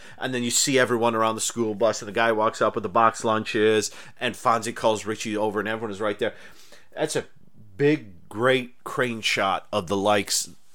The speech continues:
uh, we will not be seeing, as far as I remember, I take that back, some of the episodes where they go, like, when they go to Hollywood and they go to the Dude Ranch, and I'm sure when they do the crossover with Laverne and Shirley, there's probably more of that.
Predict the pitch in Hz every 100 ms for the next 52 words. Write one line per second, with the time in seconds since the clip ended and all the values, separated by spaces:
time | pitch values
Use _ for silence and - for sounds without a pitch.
0 | - 98 98 104 104 98 98 92 101 98
1 | - 101 - - 104 101 98 - - -
2 | - - - 175 - - 180 180 175 151
3 | 147 143 135 139 135 127 120 - - -
4 | 123 - 143 143 127 107 117 117 - 127
5 | 123 107 113 107 101 - 104 98 95 95
6 | 98 92 87 95 92 90 - - 107 98
7 | 107 104 104 101 98 98 92 95 92 92
8 | 87 98 90 87 78 101 87 92 90 90
9 | 87 - 92 85 85 - 101 90 87 87
10 | 85 - - - - 101 98 - 98 98
11 | 95 90 85 82 95 90 - 107 87 82
12 | - 101 82 85 87 85 82 73 80 76
13 | -